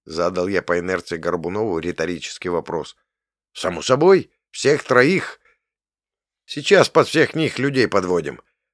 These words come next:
Мне начальник угла хорошего маршрутника пообещал. Талант.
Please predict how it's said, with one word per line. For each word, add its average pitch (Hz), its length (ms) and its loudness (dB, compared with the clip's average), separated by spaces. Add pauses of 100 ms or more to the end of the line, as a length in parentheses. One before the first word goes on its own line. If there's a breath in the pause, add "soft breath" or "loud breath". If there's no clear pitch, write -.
(120)
Мне 147 240 -4
начальник 160 540 0
угла 143 340 0
хорошего 139 440 0
маршрутника 143 680 -4
пообещал. - 600 -4
Талант. 117 640 2